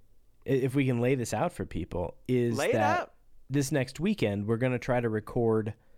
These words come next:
Speaker 1: all of the
Speaker 2: Ooh.
Speaker 1: comparison episodes. We're gonna go
Speaker 2: Yeah.
Speaker 1: marathon mode, which we haven't done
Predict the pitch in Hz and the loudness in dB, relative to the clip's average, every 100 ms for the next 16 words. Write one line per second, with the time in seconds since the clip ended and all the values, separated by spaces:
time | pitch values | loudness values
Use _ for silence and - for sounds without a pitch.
0 | - - _ _ _ - 120 135 82 67 | -20 -20 _ _ _ -2 2 2 0 -4
1 | - - - - - - - 135 117 120 | -10 -14 -20 -20 -20 -20 -6 -2 0 0
2 | 135 120 120 110 110 110 92 104 - 62 | 0 2 2 0 -2 -2 -2 -4 -4 -8
3 | - - - 123 110 113 107 113 131 139 | -8 -14 -4 -2 0 0 2 2 2 2
4 | 139 120 110 98 95 95 98 127 123 139 | 0 0 0 0 0 -2 0 0 2 0
5 | 123 110 110 101 101 98 | -2 -2 0 0 0 -2